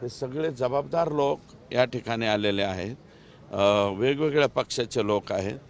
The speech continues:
सगळ्या लोकांनी त्यांच्याबद्दल मत चांगलं व्यक्त केलं आहे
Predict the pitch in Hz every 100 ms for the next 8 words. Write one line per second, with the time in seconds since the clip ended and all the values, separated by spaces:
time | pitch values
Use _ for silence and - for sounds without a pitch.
0 | - - - - 123 143 160 147 123 127
1 | 120 131 156 127 117 139 135 117 98 120
2 | 147 - - - - 104 123 143 - 131
3 | 120 143 143 123 - 127 104 120 107 139